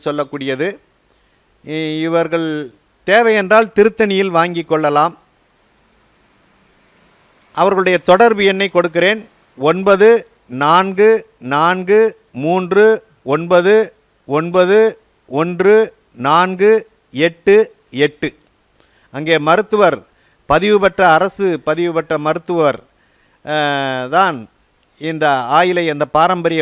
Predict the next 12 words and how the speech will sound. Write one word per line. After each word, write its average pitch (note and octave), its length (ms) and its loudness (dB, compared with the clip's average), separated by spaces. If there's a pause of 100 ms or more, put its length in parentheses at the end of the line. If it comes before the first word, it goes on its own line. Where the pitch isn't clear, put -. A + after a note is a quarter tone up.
முறைப்படி D3+ 460 -4 (680)
செய்து D#3 280 0
வருகிறார்கள். C#3 600 0 (760)
அ, C3 40 -4 (140)
அவர்கள் D3 300 2 (120)
பெயர் F3 260 4 (100)
டாக்டர் D3+ 300 2 (100)
கருணாநிதி, F3+ 580 2 (180)
எம் E3+ 180 0
ஏ, F#3 40 0 (100)
பி F3 140 4
ஹெச் E3 180 -4